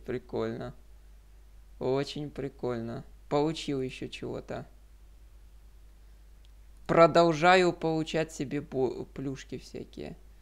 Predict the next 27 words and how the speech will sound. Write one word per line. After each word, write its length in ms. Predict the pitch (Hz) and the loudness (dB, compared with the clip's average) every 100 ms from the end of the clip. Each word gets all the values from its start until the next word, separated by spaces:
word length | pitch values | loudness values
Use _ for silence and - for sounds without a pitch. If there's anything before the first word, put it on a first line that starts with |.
| - - | -20 -14
Ну, 140 | 135 | -10
хотя 340 | - 139 - 139 | -8 -6 -4 -6
здесь 240 | 131 123 | -6 -10
больше 360 | 110 131 - 123 | -6 -8 -8 -12
ничего 340 | 123 - - | -12 -12 -10
не 120 | 160 | -10
получил. 600 | - 110 110 117 - 123 - - - - - | -10 -8 -8 -10 -12 -14 -16 -20 -20 -6 2
А 120 | 147 | 6
некоторые 560 | 180 185 170 160 151 | 6 6 4 2 2
вообще 400 | 143 151 - 143 | 2 0 0 -2
закончил. 680 | 127 131 - 123 117 - 113 | 0 -2 -4 -6 -6 -8 -10
Видите, 440 | - 127 117 - | -10 -10 -10 -10
вот 200 | 117 117 117 | -10 -8 -10
эти, 180 | - | -10
например, 500 | 117 113 117 113 117 - | -10 -10 -10 -10 -12 -12
два. 260 | - - - - - - - - - - - - | -12 -12 -16 -20 -20 -20 -20 -20 -20 -20 -20 -8
Ну, 180 | 226 180 | 2 6
это 280 | 180 175 160 | 8 8 6
вы 140 | 151 | 4
помните, 600 | 151 147 135 120 - - | 2 2 2 2 -6 -10
в 40 | - | -14
принципе. 580 | - 120 117 - - - | -12 -12 -12 -14 -10 -6
Вот 240 | 120 - | -6 -8
Survival 720 | - 131 131 139 135 131 - | -4 -2 2 4 4 2 0
Trial, 340 | 131 131 127 | 4 4 4
например, 480 | 117 120 - 120 120 | 0 -6 -6 -6 -6
закончил. 640 | 117 123 - 131 - 147 | -6 -6 -2 0 -2 -4